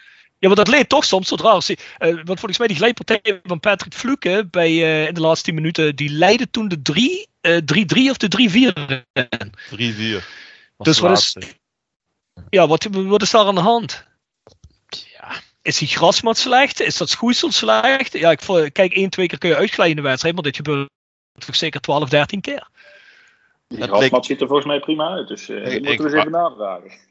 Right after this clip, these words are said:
Speaker 2: Ik wou net zeggen, dat grasmatje is juist het, eh, een van de dingen waar het minste probleem aan is op dit moment.
Speaker 1: Ja, maar goed, is ju-, is jullie dat niet opgevallen,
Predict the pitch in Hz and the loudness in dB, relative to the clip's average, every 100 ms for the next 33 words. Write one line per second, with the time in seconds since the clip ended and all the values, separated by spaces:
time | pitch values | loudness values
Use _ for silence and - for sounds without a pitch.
0 | _ 113 85 90 76 85 - 156 123 82 | _ -16 -6 -4 -4 -6 -4 -6 -4 -8
1 | - 95 - 104 107 147 - 151 151 147 | -2 -2 0 -2 0 0 2 2 2 2
2 | 160 156 143 156 160 160 147 165 160 156 | 2 4 2 0 -2 -2 0 2 4 4
3 | 156 160 160 175 196 - - 120 110 101 | 4 4 2 -2 -4 -6 -4 2 2 2
4 | 98 95 92 95 98 95 92 - _ - | 0 -4 -4 -4 -2 -4 -4 -10 _ -20
5 | - - - - 175 165 160 233 - 202 | -20 -18 -8 2 4 4 4 4 4 4
6 | 175 196 240 208 190 190 294 196 - 139 | 4 4 4 4 4 2 2 2 0 -4
7 | 160 147 139 | -4 -4 -8